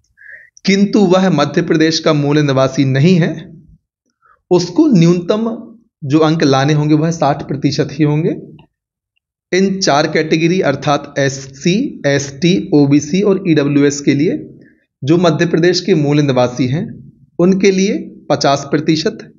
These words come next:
इन चारों कैटेगरी में जो दूसरे क्षेत्र के निवासी हैं, दूसरे राज्य के अभ्यर्थी पेपर देने आएंगे, उनको साठ प्रतिशत ही लाने होंगे। दोस्तों दिव्यांग आवेदक-, आवेदकों के लिए न्यू-, न्यूनतम अर्हकारी अंक पचास प्रतिशत ही होंगे, चाहे वह किसी भी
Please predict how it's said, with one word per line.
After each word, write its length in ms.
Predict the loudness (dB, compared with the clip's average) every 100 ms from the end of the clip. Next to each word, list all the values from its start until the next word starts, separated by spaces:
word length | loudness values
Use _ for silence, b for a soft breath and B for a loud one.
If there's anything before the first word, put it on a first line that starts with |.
| -4
इन 120 | -2 0
चारों 320 | 2 2 0
कैटेगरी 460 | -2 -2 -2 0 -2
में 200 | -2 -2
जो 140 | -2
दूसरे 460 | 0 0 -2 -2 -6
क्षेत्र 400 | -2 -4 -2 -2
के 120 | 0
निवासी 400 | 0 0 0 2
हैं, 140 | 0
दूसरे 280 | 0 -2 0
राज्य 300 | 0 0 -2
के 180 | 0 -2 -2
अभ्यर्थी 440 | -6 -2 -2 0 0
पेपर 300 | 0 0 0
देने 240 | 0 -2
आएंगे, 360 | -2 -2 -2 B B B B
उनको 240 | -2 0 0
साठ 320 | 0 0 0
प्रतिशत 480 | -4 -2 -2 0 -2 -4
ही 180 | -2
लाने 300 | 0 0 0
होंगे। 400 | -2 -4 -6 -8 -12 _ _ b b b b -2
दोस्तों 440 | 0 2 0 0
दिव्यांग 520 | 2 0 0 0 0 0
आवेदक-, 540 | 0 0 0 0 0
आवेदकों 460 | 0 2 2 2 0
के 120 | 0
लिए 180 | 2 2
न्यू-, 240 | 0 -4 -2
न्यूनतम 480 | 0 0 0 -2 -2 -8 -20 _ _ _ -4
अर्हकारी 560 | 0 2 2 2 2 2
अंक 200 | 0 -4 -4
पचास 320 | -2 -2 -2
प्रतिशत 400 | -8 -4 -2 -2 -2
ही 60 |
होंगे, 180 | 0 0
चाहे 280 | 0 0 0
वह 160 | 0 -2
किसी 340 | -2 0 2 2
भी 160 | 2